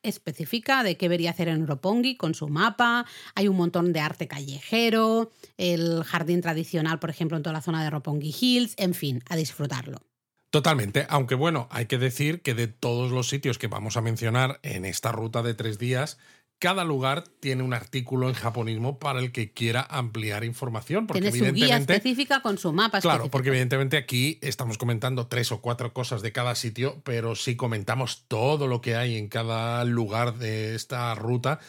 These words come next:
Speaker 2: nos, el, el podcast este casi lo hacemos hasta la semana que viene.
Speaker 1: Claro, no, no, no podemos. Hacemos un po-, un pequeño resumen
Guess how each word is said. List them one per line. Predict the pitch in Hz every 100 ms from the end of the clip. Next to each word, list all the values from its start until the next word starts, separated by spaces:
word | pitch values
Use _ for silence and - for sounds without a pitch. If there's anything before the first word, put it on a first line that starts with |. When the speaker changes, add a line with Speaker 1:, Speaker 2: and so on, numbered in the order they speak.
| - - -
Speaker 2:
nos, | 113 107 -
el, | 139 110
el | 107
podcast | 101 107 - 107
este | 104 -
casi | 117 110 120
lo | 113
hacemos | 110 113
hasta | 117 -
la | 110
semana | - 98 113 110
que |
viene. | - 120
Speaker 1:
Claro, | 175 - 170 180 170
no, | 165
no, | 156 160 151
no | 147
podemos. | 165 160 165 160
Hacemos | 143 156 170
un | 190
po-, | - 175 -
un | 170
pequeño | 160 175 170 185
resumen | 190 180 202 202 208 254